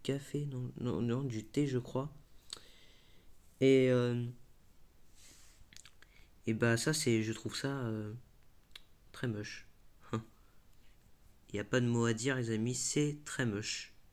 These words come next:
<laughs> Donc écoutez, les amis, euh, c'est tout pour cette vidéo. Euh, oui, euh, je m'arrête déjà là. Mais vous pouvez jouer, euh, vous-même à ce jeu. Vous allez voir, il est juste trop bien.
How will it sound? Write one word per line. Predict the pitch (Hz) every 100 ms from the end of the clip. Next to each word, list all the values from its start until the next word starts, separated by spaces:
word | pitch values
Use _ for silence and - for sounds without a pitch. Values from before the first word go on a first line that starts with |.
| -
<laughs> | 113 - - - - - - - - - - -
Donc | 113 165 190 185
écoutez, | 185 - 180 185
les | 180 180
amis, | 170 165 165 139
euh, | 123 123
c'est | 120 - 165
tout | 160 170
pour | 160 147
cette | 143
vidéo. | 127 120 117 120 131 143 -
Euh, | 117 110
oui, | 101 120 - -
euh, | 113
je | 113 117
m'arrête | 113 113 113 - -
déjà | 117 123 127 123
là. | 110 123 151 - - - - - - -
Mais | 127 151 151
vous | 123 131
pouvez | 127 135 127 135
jouer, | 120 127 143 147
euh, | 131 120
vous-même | 113 143 143 131 131 -
à | 156
ce | 160 131
jeu. | 110 120
Vous | 135 120 113
allez | 113
voir, | 110 127 123
il | 120
est | 117 123 -
juste | 117 127 -
trop | - 131
bien. | 113 117